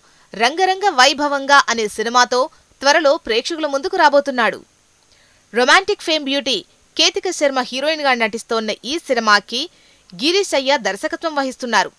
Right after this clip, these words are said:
తాజాగా ఈ చిత్ర టీజర్ను విడుదల చేశారు దర్శక నిర్మాతలు. అయితే ఆఖరిలో వైష్ణవ్ అటూ ఇటూ చూస్తూ తన మావయ్య పవన్ కళ్యాణ్ లాగా ఎక్స్‌ప్రెషన్లు పెట్టడం అభిమానుల దృష్టిని ఆకర్షిస్తోంది.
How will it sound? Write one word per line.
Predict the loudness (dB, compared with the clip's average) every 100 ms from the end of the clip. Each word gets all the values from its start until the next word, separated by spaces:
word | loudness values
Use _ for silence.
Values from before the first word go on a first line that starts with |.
| _ -2
తాజాగా | 0 0 -2 -2 -4 -20 _
ఈ | -4 -2
చిత్ర | -2 -4 -6
టీజర్ను | -4 -2 -2 0
విడుదల | 0 2 0
చేశారు | 0 0 0 0 0 -2
దర్శక | -2 -2 -4 -4
నిర్మాతలు. | -4 -2 -2 -2 -12 -14 -8
అయితే | -6 -2 6 6
ఆఖరిలో | 6 -2 -2 -2 -4 -20 -16
వైష్ణవ్ | 0 2 2 -2 -4 -4 0
అటూ | 2 2 0
ఇటూ | 0 0 -4
చూస్తూ | -4 -8 -4 -2 -4 -8 -4
తన | -2 4
మావయ్య | 6 6 4 0
పవన్ | 2 0 0
కళ్యాణ్ | 0 0 0 2 2
లాగా | 4 2 2
ఎక్స్‌ప్రెషన్లు | -6 -6 -8 -6 -6 -6 -4
పెట్టడం | -2 0 -2 -4 -12 _ 0
అభిమానుల | 2 2 -2 0 -2
దృష్టిని | -6 -8 -10 -4
ఆకర్షిస్తోంది. | -2 0 -2 -4 -8 -6 -6 -8